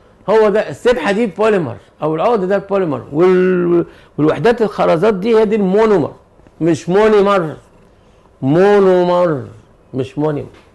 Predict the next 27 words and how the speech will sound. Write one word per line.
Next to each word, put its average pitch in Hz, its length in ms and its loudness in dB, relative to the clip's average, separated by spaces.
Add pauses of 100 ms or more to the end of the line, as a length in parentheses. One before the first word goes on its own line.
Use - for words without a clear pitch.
(220)
آه. 104 120 -18 (800)
يبقى 135 320 -6
إذا 185 160 -2
البوليمرايزيشن 165 1120 -6 (480)
هي 156 140 -4
عملية 135 600 -4 (220)
اتحاد 127 680 -6 (100)
عدد 208 460 -2
كبير 214 400 -4
جدًا 196 600 -4 (360)
من 160 80 -2
الوحدات 160 420 0
الصغيرة. 139 640 -4 (280)
هنا 240 200 -2
الوحدات 202 380 -8
الصغيرة 190 460 -8
عندنا 170 420 -6
هتبقى 170 440 -10
unsaturated 175 460 -6
زي 170 220 -4
الإيثيلين 147 600 -4
موليكول. 120 340 -6 (260)
الإيثيلين 233 300 -2
موليكول 220 360 2
كله 208 280 0
كربونتين، 143 600 -4
كربونتين. 117 500 -10